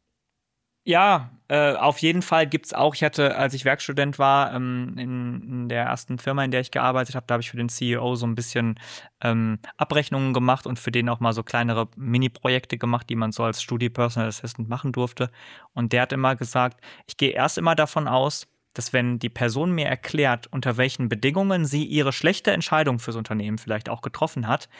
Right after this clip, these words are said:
dann gehe ich davon aus, ich als Führungskraft, ich als Leadership, hab der Person nicht alle Informationen gegeben. Und ich werde nie böse auf euch sein. Ich werde nie irgendwie das sanktionieren,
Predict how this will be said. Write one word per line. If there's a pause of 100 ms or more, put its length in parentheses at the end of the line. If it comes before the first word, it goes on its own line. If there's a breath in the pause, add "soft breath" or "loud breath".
(200 loud breath)
dann
gehe
ich
davon
aus, (240 soft breath)
ich
als (140)
Führungskraft,
ich
als
Leadership, (260 loud breath)
hab
der
Person
nicht
alle
Informationen
gegeben.
Und
ich
werde
nie
böse
auf
euch
sein.
Ich
werde
nie (580 soft breath)
irgendwie (840)
das
sanktionieren,